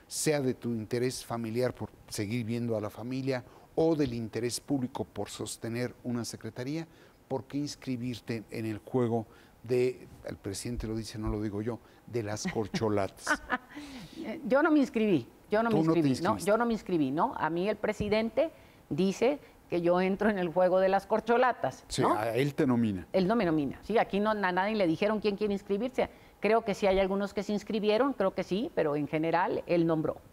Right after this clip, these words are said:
Speaker 1: Ahora, eso fue hace ya más de un año. Sin embargo, el pasado diez de junio, al hablar de los posibles sucesores,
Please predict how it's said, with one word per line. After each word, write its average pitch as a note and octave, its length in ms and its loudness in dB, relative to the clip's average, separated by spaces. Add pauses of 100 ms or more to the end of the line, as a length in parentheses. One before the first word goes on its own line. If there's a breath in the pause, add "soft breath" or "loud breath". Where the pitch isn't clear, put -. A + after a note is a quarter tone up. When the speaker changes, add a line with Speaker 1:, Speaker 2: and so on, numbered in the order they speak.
(120)
Speaker 1:
Ahora, A#2+ 280 0 (280)
eso C#3 380 0
fue C3 420 0
hace B2 320 -4
ya A#2 160 -2
más A#2 320 -4
de A#2+ 80 -4
un B2+ 100 0
año. C#3 240 0 (680 loud breath)
Sin - 340 -2
embargo, D3+ 400 0 (540)
el A#2 160 -6
pasado C3+ 460 0
diez B2+ 200 -4
de C3 120 0
junio, A2+ 480 -6 (140)
al G#2+ 240 -2
hablar A#2+ 640 -2 (320 loud breath)
de A2+ 100 -6
los G#2+ 180 -6
posibles B2 540 -4
sucesores, A#2+ 720 -6